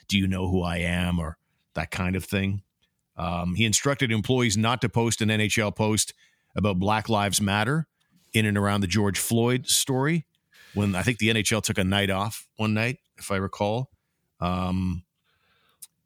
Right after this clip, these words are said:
he, of course, fought with and fired employees and sued a ton of people. And the one thing I thought was a really interesting thing that was brought to light in the Athletic story,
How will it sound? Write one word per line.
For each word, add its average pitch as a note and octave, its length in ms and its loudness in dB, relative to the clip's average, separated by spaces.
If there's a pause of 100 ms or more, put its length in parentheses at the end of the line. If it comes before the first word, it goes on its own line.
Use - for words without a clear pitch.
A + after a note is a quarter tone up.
he, - 80 -8
of - 80 -10
course, G#2+ 220 2
fought A2 340 0
with A2+ 380 0
and E2 220 -4 (120)
fired A2+ 460 0
employees A2 720 0
and D2 200 -4
sued - 540 2
a A2 60 -2
ton A2+ 200 0
of A2 100 -2
people. A2+ 500 2 (460)
And G#2 100 2
the A2+ 60 2
one D#3 240 0
thing F3 220 2
I B2 80 2
thought A#2+ 340 0
was G#2+ 260 2
a G2+ 60 0
really A2 520 0 (260)
interesting A2+ 500 2
thing F#2+ 420 0 (480)
that G#2+ 120 2
was G#2 120 0
brought G#2+ 240 2
to G#2+ 80 0
light G2+ 120 2
in F#2 60 -4
the G2 100 4
Athletic G2 400 0
story, G2 500 0